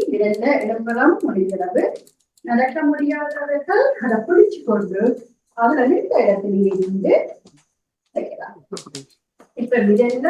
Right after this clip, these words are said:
நடக்கும். கையை உதறலாம். சரி, இப்ப நாங்க குதியில நடக்க போறோம். அதுக்கு நல்லா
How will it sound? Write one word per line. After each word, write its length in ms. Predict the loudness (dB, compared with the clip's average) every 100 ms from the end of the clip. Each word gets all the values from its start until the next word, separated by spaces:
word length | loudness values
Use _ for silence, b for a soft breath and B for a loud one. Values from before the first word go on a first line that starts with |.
| 0
நடக்கும். 340 | -2 -6 -8 -10 _ _ _ _ _ _ _ _ _ _ _ _ _ _ _ _ _ _ _ _ _ _ _ -6
கையை 260 | -4 -4 -8
உதறலாம். 540 | -4 -4 -2 -6 -8 -18 _ _ _ _ _ _ _ _ _ _ _ _ -6
சரி, 280 | -4 -2 -4 -6 -14 _ _ _ _ _ _ -8
இப்ப 260 | -2 0
நாங்க 280 | 2 0 -2 -2 0
குதியில 480 | 4 8 8 6 2 -2
நடக்க 280 | -6 -10 -16 -16
போறோம். 240 | -16 -16 _ _ _ _ _ _ _ _ _ -14
அதுக்கு 360 | -8 -8 -4 -4 -2
நல்லா 420 | -2 -2 -2 -4